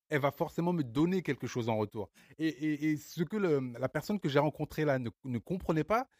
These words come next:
c'est qu'elle vient, elle ne me donne rien. En-, alors, ça, elle peut me donner un sourire, elle peut me donner une information, elle peut me donner un message,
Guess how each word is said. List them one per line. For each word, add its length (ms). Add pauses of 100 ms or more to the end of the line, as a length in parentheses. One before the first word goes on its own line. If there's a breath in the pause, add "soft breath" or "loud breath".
(320 soft breath)
c'est 120
qu'elle 180
vient, 260
elle 100
ne 80
me 140
donne 240
rien. 360 (400)
En-, 120 (240)
alors, 160
ça, 180
elle 80
peut 100
me 60
donner 180
un 60
sourire, 400 (420)
elle 140
peut 100
me 140
donner 240
une 100
information, 640 (240 soft breath)
elle 100
peut 120
me 100
donner 240
un 80
message, 560